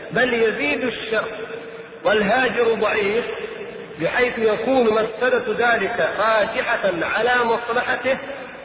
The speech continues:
لم يشرع الهجر، بل يكون التأليف لبعض الناس أنفع من الهجر. أخ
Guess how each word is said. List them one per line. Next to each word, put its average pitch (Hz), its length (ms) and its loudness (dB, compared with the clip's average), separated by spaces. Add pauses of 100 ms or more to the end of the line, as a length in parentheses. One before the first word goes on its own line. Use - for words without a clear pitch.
لم 208 320 0
يشرع 190 420 0
الهجر، 165 480 -2 (840)
بل 208 160 2
يكون 233 400 4
التأليف 214 600 0
لبعض 185 420 2
الناس 165 480 2 (580)
أنفع 233 500 2
من 277 160 2
الهجر. 262 340 0 (1600)
أخ 226 220 0